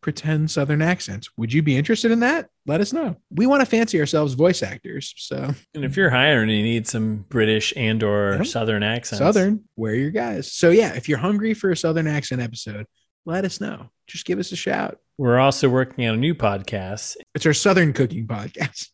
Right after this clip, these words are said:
Speaker 2: Topless, Topless, and Tapas, right? Wasn't
Speaker 1: Yep.
Speaker 2: that it?
Speaker 1: Topless, Tapas, <laughs> Topless, Tapas, Tapas. Yep, correct. And also, uh, the upcoming I T M T, the board game.
Speaker 2: We had a ton of ideas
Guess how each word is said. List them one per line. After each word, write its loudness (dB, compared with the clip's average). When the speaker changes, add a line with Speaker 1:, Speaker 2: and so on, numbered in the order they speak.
Speaker 2:
Topless, 0
Topless, 0
and -8
Tapas, 2
right? -2
Wasn't -4
Speaker 1:
Yep. 2
Speaker 2:
that 0
it? 6
Speaker 1:
Topless, 2
Tapas, 2
<laughs> -20
Topless, -2
Tapas, 0
Tapas. -6
Yep, -6
correct. -4
And 2
also, 0
uh, -2
the 0
upcoming -4
I 0
T -4
M -2
T, -6
the 2
board 6
game. -4
Speaker 2:
We -6
had -6
a -6
ton -2
of 0
ideas 2